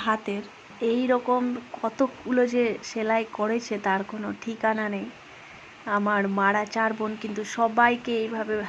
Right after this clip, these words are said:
নিজের হাতে সেলাই করে দিয়েছে। তো আমি ভেবে অবাক হচ্ছি যে আগেকার মানুষদের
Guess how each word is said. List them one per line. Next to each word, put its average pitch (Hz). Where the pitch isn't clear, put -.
নিজের 226
হাতে 208
সেলাই 247
করে 240
দিয়েছে। 214
তো 262
আমি 247
ভেবে 240
অবাক 254
হচ্ছি 285
যে 226
আগেকার 240
মানুষদের 220